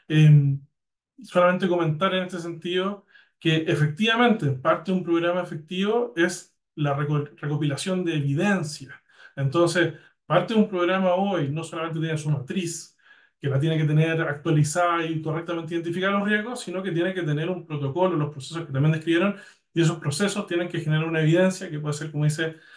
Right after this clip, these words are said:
eh, María, los WhatsApps. Em, y, y aquí nuevamente, el, el, en la lógica del aterrizaje,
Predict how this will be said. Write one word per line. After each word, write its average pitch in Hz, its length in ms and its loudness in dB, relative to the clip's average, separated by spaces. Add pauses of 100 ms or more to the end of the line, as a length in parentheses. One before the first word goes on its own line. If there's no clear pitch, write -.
(140)
eh, 139 140 0
María, 147 400 4
los 151 180 2
WhatsApps. 147 560 -4 (340)
Em, 156 500 6 (400)
y, 185 280 -8
y 185 60 2
aquí 175 180 2
nuevamente, 220 380 0
el, 190 380 -6
el, 170 220 -8
en 156 60 -2
la 160 100 2
lógica 180 380 0
del 175 140 4
aterrizaje, 160 600 -4